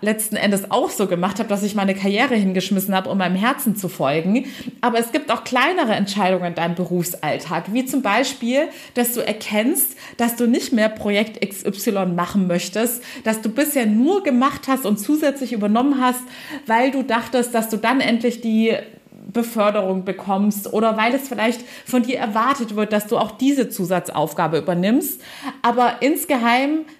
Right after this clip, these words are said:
merkst du, dass dich dieses Projekt total stresst und unglücklich macht, weil das überhaupt nicht deinen Interessen entspricht und es dich, ja, einfach komplett runterzieht.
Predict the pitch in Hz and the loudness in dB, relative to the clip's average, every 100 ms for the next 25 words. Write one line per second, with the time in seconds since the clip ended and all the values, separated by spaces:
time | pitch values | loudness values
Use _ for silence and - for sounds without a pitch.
0 | - 214 214 294 - - 294 311 349 - | 0 2 2 0 -2 -2 2 2 0 -4
1 | - - 240 269 - 226 269 247 - - | -20 -2 -2 0 -4 -2 0 -2 -4 -2
2 | 269 269 262 214 220 254 302 - - 254 | 0 0 -2 -4 0 0 0 -2 -2 0
3 | 302 240 208 262 359 277 240 196 196 190 | 0 0 -2 0 0 0 -2 -6 -2 -2
4 | - 214 220 220 220 214 285 320 247 277 | 0 -2 0 -2 -2 2 0 0 0 0
5 | 285 220 233 226 220 220 226 302 247 135 | 0 0 0 0 -2 0 0 0 0 -2
6 | 175 - - 202 294 - - - - - | -2 -4 -4 0 0 -2 -14 -20 -20 -18
7 | 233 - 240 254 247 - 240 240 269 240 | -18 -4 0 2 0 -4 -4 -2 -2 -2
8 | - 214 262 302 - 254 262 254 - 220 | -8 -2 2 2 2 -2 -2 -2 -2 -2
9 | 233 285 269 247 330 349 349 - 170 147 | 0 0 0 0 0 0 -2 -2 -4 -4
10 | 147 | -6